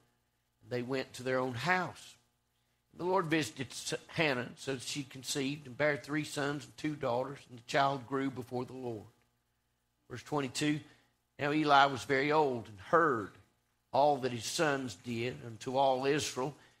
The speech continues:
and how they lay with the women that assembled at the door of the tabernacle of the congregation. And he said unto them, "Why do ye such things?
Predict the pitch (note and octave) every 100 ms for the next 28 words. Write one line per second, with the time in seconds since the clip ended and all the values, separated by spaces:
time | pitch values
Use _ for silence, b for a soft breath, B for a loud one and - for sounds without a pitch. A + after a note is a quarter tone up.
0 | b - A#2 E3 D#3+ E3+ D#3+ E3 E3+ F3+
1 | F3 D3+ E3 F#3+ D#3 A#2 G#2+ G#2 G#2 C#3+
2 | C3 C3 A#2+ A#2 A#2 C3 C3+ C#3 B2+ -
3 | C#3+ C#3 B2 B2+ B2 B2+ C3 - D3+ C#3+
4 | C#3 C#3+ C#3+ - - - _ _ _ _
5 | _ _ _ _ _ _ _ _ C3 D#3
6 | - E3 D3+ B2+ A2 B2 C#3+ C#3 C3+ C#3+
7 | D3+ D3 B2+ - A#2 - - B2 A2 F2+
8 | - _